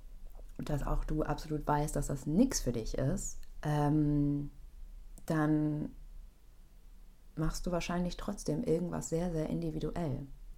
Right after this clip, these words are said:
Und auch das möchte ich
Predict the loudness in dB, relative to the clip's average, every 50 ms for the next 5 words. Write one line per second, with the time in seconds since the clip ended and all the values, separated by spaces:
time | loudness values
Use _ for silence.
0 | -16 -16 -16 -16 -16 -16 -16 -16 -16 -16 -16 -18 -18 -18 -18 -18 -18 -14 -4 -2
1 | 0 0 2 0 -2 0 0 0 0 0 -6 -8 -10 -12 -14 -16 -16 -16 -16 -16
2 | -14 -16 -16 -18 -8 -4 -4 -4 -4 -4 -2 -2 -2 -2 -4 -6 -12 -16